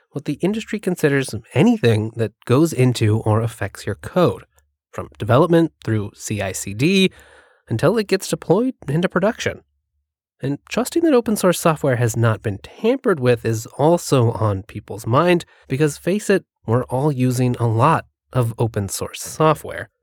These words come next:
And as Google put it, "Installing most open source software today is equivalent to picking up a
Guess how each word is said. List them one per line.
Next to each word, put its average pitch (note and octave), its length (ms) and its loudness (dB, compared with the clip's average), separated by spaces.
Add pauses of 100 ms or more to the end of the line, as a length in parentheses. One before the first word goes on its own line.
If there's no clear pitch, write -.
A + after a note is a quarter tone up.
(160)
And G#2 280 -8
as A2 180 -4
Google F#3+ 340 2
put F3 200 2
it, F3 200 2 (600)
"Installing A2 480 2
most E3+ 260 0
open A#2+ 220 0
source G#2 280 -6
software - 400 -8
today G#3 640 -2
is C3 280 -12
equivalent F#3 540 -2
to D#3 120 -6 (160)
picking A3 300 -2
up - 180 -2
a C3+ 120 -10